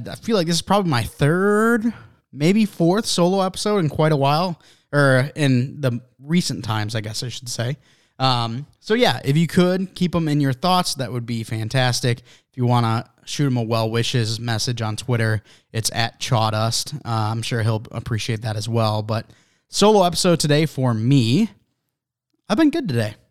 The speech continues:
I know, I know no one asked, but I figured I'd just throw it in there. Work was, uh, work was good and came home. I'm gonna make a steak for dinner tonight.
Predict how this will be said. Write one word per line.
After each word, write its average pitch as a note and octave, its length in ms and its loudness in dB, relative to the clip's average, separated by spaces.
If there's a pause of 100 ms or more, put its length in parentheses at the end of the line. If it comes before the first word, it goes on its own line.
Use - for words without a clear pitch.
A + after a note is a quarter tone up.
(160)
I D3+ 100 2
know, E3+ 160 4
I F#3 140 0
know G#3+ 120 4
no G3+ 120 4
one D3+ 120 6
asked, E3 440 0
but A2+ 260 0 (460)
I B2+ 100 2
figured C3+ 320 2
I'd B2 180 2
just A#2+ 220 -2 (460)
throw B2 260 2
it A#2 80 2
in A2+ 100 2
there. C3+ 240 2 (520)
Work C#3+ 240 2
was, B2+ 300 4
uh, B2 520 4 (160)
work - 220 -6
was G3+ 120 -2
good G#3 320 0
and B2+ 320 -2 (380)
came D#3 200 4
home. F#3 200 6
I'm F#3+ 80 -4
gonna D3+ 140 4
make D3 180 2
a A2+ 60 -4
steak - 500 -2
for - 160 -4
dinner A#2 400 -4
tonight. G3 400 -4